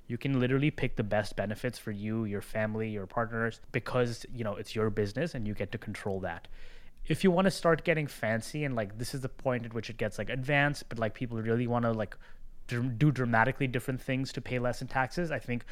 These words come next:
you know, the world of real estate opens up a ton of different opportunities, but that's more of an advanced tactic if, like,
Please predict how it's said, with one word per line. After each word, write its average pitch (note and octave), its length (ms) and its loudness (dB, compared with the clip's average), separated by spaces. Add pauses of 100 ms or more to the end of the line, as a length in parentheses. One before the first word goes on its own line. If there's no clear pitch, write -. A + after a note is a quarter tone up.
(260)
you A#2+ 80 0
know, G#2+ 120 2
the A#2 100 -2
world B2 240 8
of A#2+ 140 0
real A#2 180 2
estate G#2 320 -2
opens G#2+ 320 -4
up G2+ 140 -2
a G#2+ 60 -6
ton - 280 -4
of G#2+ 80 -4
different G2+ 240 -6
opportunities, F2+ 560 -6
but G#2 140 -6
that's A2 240 4
more A#2+ 160 2
of A#2+ 100 -2
an A#2 80 -2
advanced G2 640 -4
tactic C3 460 0
if, A2 160 -4
like, G2+ 240 0